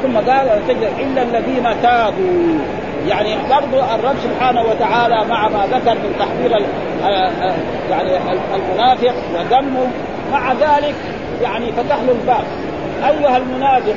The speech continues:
أو "أيها الكافر"، أو "أيها العاصي"، آه، "ارجع إلى ربك وتب إلى ربك فإن الله سيغفر". قل زي ما قال: "قل يا عبادي الذين أسرفوا على أنفسهم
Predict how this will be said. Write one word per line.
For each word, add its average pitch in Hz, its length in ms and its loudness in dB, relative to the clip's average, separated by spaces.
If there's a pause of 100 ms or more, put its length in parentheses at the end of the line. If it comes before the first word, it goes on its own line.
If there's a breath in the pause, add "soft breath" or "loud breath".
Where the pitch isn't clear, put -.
(100)
أو 226 60 0
"أيها 269 440 2
الكافر"، 262 520 2 (120)
أو 226 180 0
"أيها 262 320 2
العاصي"، 262 560 2 (420)
آه، 269 120 2
"ارجع 294 480 2
إلى 277 300 4
ربك 262 300 -2 (100)
وتب 247 460 0
إلى 247 140 4 (120)
ربك 254 300 0 (260)
فإن 247 260 0
الله 240 380 4
سيغفر". - 480 0 (1000)
قل 254 140 4 (100)
زي 269 100 4
ما 262 100 0
قال: 233 320 2
"قل 233 140 0
يا 254 80 4
عبادي 240 480 0
الذين 233 360 -4
أسرفوا 240 460 -2
على 214 100 0
أنفسهم 254 460 -2